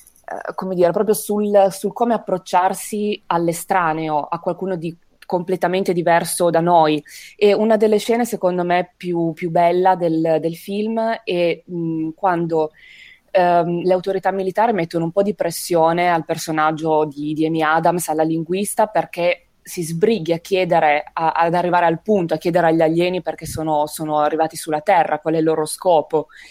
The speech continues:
Ehm, e lei prende un, un pennarello, si mette a scrivere su una lavagna, scrive la frase: "Perché siete qui?" punto di domanda, e inizia a spiegare: "Allora, noi prima di poter fare questa domanda dobbiamo prima capire se,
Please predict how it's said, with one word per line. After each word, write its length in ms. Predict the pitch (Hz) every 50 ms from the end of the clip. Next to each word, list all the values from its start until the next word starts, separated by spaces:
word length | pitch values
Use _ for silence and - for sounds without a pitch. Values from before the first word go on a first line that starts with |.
| - - - - - - - - _ _
Ehm, 580 | - 202 202 196 190 190 196 196 190 185 185 185 _ _ _ _ _ _ _ _ _ _ _ _ _ _ _ _ _ _ _ _ _ _
e 80 | - 226
lei 140 | 226 233 226
prende 320 | 220 185 175 185 175 180
un, 240 | 175 170 175 170 170
un 180 | 165 170 185
pennarello, 600 | 175 190 180 180 185 180 165 156 160 165 170 180 233
si 160 | 240 - 196
mette 180 | 165 160 - 170
a 40 |
scrivere 340 | 165 - - 202 175 175 165
su 140 | 165 - 175
una 100 | 170 165
lavagna, 680 | 165 180 175 170 156 156 156 165 170 185 220 254 - _ - 180
scrive 340 | - - - 202 202 196
la 80 | 190 175
frase: 580 | 165 - 175 156 151 151 160 151 165 156 156 - _ - - _
"Perché 320 | - 226 226 226 - 233
siete 300 | 233 - 208 156 180 170
qui?" 240 | 170 - 185 196 214
punto 280 | 208 - 185 185 180 180
di 120 | 170 180
domanda, 560 | 165 170 165 156 151 151 151 160 160 160 156
e 80 | - 196
inizia 280 | 208 208 202 - - 180
a 40 |
spiegare: 580 | - - 185 170 165 160 151 147 151 156 156 151 - - - - _
"Allora, 320 | - 214 202 180 180 180
noi 180 | 208 247 254 226
prima 240 | - 220 226 196 180
di 120 | 170 180
poter 320 | 165 185 175 - 190 190
fare 320 | - - 190 170 160 156 156
questa 260 | - 175 165 - 185
domanda 600 | 175 196 202 208 196 196 202 214 220 214 220 233 240 - - - - - _ _
dobbiamo 460 | 175 214 220 196 220 202 185 175 170
prima 340 | 170 220 233 226 214 202 - _ _
capire 460 | - - 180 - - 247 294 294 247 -
se, 320 | - - 190 185 180